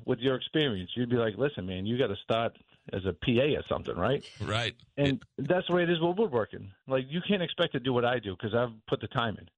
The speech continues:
Speaker 1: right?
Speaker 2: No, you're right. But, but what's great about this woodworking show and you guys is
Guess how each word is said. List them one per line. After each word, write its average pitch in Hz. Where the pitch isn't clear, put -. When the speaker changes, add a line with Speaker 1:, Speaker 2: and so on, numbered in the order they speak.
Speaker 1:
right? 143
Speaker 2:
No, 147
you're 139
right. 214
But, 175
but 160
what's 135
great 170
about 131
this 117
woodworking 117
show 95
and 90
you 190
guys 85
is 85